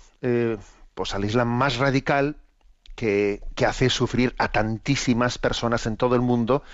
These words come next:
Bueno, y este, la verdad es que a mí me conmovía la situación tan dura, no, durísima, que este obispo compartía conmigo. Y nosotros tenemos una complicidad también de tipo sociopolítico,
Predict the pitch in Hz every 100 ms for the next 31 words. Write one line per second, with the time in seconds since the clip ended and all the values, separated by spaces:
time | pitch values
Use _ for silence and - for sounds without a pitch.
0 | - - - 139 139 - - - 113 113
1 | - 120 113 - - 92 101 107 110 107
2 | - 107 104 101 139 160 175 - 107 -
3 | 120 104 - 131 127 139 135 123 117 156
4 | 139 123 131 123 127 202 - 131 180 -
5 | - - - - - - - 120 117 127
6 | 123 - 139 120 110 104 - 127 113 104
7 | 127 98 92 - - 208 233 - 123 139
8 | - 113 104 127 - 156 139 117 117 113
9 | 190 170 127 139 175 - 98 92 175 240
10 | 185 - - - - 110 147 - 120 98
11 | - - - - 135 - 120 - 117 202
12 | - 180 208 214 -